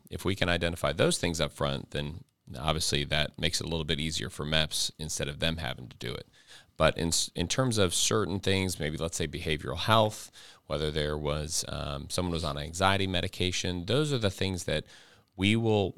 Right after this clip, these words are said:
do everything in our power to be able to present an honest case to meps of, "Hey, this is what the person's on. They've been upfront and honest with us.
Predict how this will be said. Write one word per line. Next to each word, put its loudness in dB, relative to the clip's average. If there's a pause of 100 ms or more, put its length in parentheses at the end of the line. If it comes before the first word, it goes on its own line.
(140)
do 4
everything 2
in 0
our 4
power 4
to -10
be 2
able 2
to 0 (160)
present 2
an -2
honest 2
case 4
to 0
meps 0
of, 0
"Hey, 2
this 2
is 0
what -4
the -8
person's -2
on. 2 (300)
They've 0
been 2
upfront 0
and 0
honest 0
with -2
us. 2